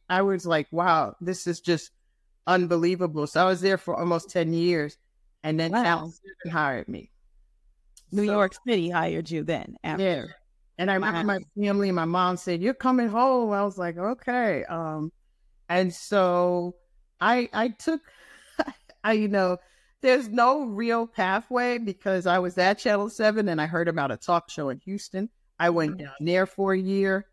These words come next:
Speaker 1: I left Channel seven. My boss, Art Moore, was like, "Why are you leaving?" I said, "'Cause this is, this is, this is exciting. She's gonna be the next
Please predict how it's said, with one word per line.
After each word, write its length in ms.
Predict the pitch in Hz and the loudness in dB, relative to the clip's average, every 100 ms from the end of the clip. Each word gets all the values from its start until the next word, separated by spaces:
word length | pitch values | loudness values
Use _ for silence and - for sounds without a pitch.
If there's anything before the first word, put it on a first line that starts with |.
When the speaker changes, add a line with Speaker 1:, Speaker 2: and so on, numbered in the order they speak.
| - | -4
Speaker 1:
I 80 | 156 | 0
left 340 | 156 180 - | 2 0 0
Channel 280 | 190 180 180 | -2 0 0
seven. 420 | - 175 170 175 | 2 2 2 0
My 140 | 160 | 0
boss, 500 | 147 139 156 165 160 - | -2 -2 0 0 -2 -2
Art 240 | 160 147 | 0 0
Moore, 240 | 147 165 156 | 0 -2 -2
was 160 | 147 | -4
like, 160 | 127 131 | -4 -6
"Why 340 | 139 165 202 | -2 2 4
are 20 | 208 | 4
you 140 | 185 | 0
leaving?" 340 | 180 208 196 | 0 0 0
I 100 | 139 | -4
said, 220 | 139 - - | -4 -6 -4
"'Cause 160 | 185 | -4
this 200 | 196 208 | -4 -6
is, 180 | 220 202 _ _ - | -10 -12 _ _ -6
this 160 | 233 254 | -6 -2
is, 240 | 233 - | -6 -6
this 200 | - 240 | -6 -6
is 100 | 226 | -2
exciting. 680 | 220 226 - 226 240 233 202 | -4 -4 -2 4 4 4 -2
She's 160 | - 208 | -6 -4
gonna 160 | 208 202 | -2 0
be 80 | |
the 80 | 208 | 0
next 240 | 208 208 | 0 -2